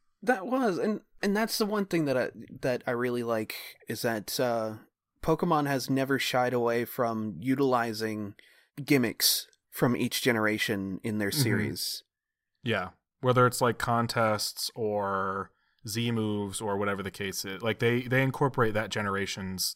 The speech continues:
Speaker 2: thing, whether it's a big feature or a small one.
Speaker 1: The, um, the Pokeblock or, uh,
Speaker 2: Yeah.
Speaker 1: Pokeblocks returned a few times,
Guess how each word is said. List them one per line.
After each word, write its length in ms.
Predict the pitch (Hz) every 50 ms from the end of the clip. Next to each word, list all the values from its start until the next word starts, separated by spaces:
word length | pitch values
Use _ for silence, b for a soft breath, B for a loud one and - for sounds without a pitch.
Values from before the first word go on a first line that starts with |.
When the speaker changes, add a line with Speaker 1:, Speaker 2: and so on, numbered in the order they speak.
| - -
Speaker 2:
thing, 400 | - - 123 107 95 92 92 95
whether 240 | 101 98 101 98
it's 120 | 98 - -
a 40 | 101
big 380 | - - _ 131 120 113 -
feature 420 | - - 120 110 - - 120 110 104
or 140 | 98 98
a 40 | 95
small 320 | - - 110 107 104 95 -
one. 260 | - 101 104 123 - _ _ _ _ _ -
Speaker 1:
The, 260 | 113 107 104 101 -
um, 300 | 98 110 107 101 98 98
the 100 | 95 101
Pokeblock 720 | - - 127 127 - 131 127 123 120 117 117 117 113 110 - - - - - -
or, 340 | - 110 107 95 95 95 92
uh, 40 | -
Speaker 2:
Yeah. 720 | 175 190 196 190 185 180 165 147 135 123 107 98 92 92 92 -
Speaker 1:
Pokeblocks 540 | - 156 - 208 147 131 123 117 - - -
returned 340 | 120 - - 131 113 110 104
a 40 |
few 180 | - - 131 135
times, 540 | 123 - 104 101 101 95 95 92 - -